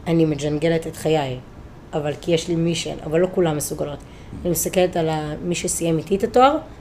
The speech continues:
אני מכירה רק עוד שלוש שנשארו בתעשייה, ואנחנו רק החמש שנים אחרי התואר. עוד חמש שנים,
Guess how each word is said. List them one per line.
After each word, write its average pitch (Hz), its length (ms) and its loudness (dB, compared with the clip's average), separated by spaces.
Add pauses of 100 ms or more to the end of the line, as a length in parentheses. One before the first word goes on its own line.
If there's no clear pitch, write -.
(760)
אני 170 120 4
מכירה 170 400 2
רק 180 120 -2
עוד 175 140 -2
שלוש 147 480 -4 (100)
שנשארו 151 380 -4
בתעשייה, 147 480 -2 (280)
ואנחנו 156 380 -2
רק 165 200 -2
החמש 160 360 -4
שנים 151 220 -4
אחרי 139 200 -12
התואר. - 200 -14 (1900)
עוד 160 160 -6
חמש 233 300 4
שנים, 277 320 4